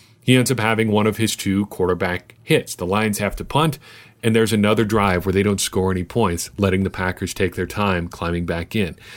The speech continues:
Just a small example of how Za'Darius Smith can affect the game, even if he's not putting up big stats like he did against the Vikings. Speaking of defensive playmakers, as we come to thought number eight, we gotta talk about Blake Martinez.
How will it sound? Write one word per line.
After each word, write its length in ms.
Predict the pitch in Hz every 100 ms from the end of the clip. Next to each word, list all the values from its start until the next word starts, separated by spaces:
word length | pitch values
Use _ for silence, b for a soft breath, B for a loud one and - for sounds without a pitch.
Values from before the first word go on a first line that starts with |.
| B
Just 240 | - 127 123
a 20 |
small 540 | - - 110 113 123
example 640 | 123 92 107 110 98 87 82
of 140 | 98
how 180 | 95 101
Za'Darius 460 | 98 92 92 92 87
Smith 320 | - 98 -
can 160 | - 87
affect 320 | - 120 -
the 80 | 104
game, 340 | 98 85 85
even 280 | - 104 107
if 120 | 98
he's 140 | 98 87
not 220 | 90 90
putting 220 | - 92
up 120 | 87
big 140 | - 90
stats 380 | - 101 90 85
like 100 | -
he 80 |
did 140 | 87 82
against 240 | 82 80
the 80 | 85
Vikings. 500 | 90 98 - - - B B B B B B B B B
Speaking 440 | - - 180 180 151
of 140 | 127
defensive 440 | 107 113 120 110 95
playmakers, 600 | 113 110 95 82 92 95
as 120 | 95
we 80 | 104
come 220 | - 135
to 120 | - 101
thought 340 | - 110 104
number 280 | 104 95 95
eight, 220 | 104 90
we 80 | 87
gotta 200 | 95 98
talk 280 | - 104 95
about 260 | 101 98
Blake 260 | 98 90 92
Martinez. 680 | 101 87 - 104 80 -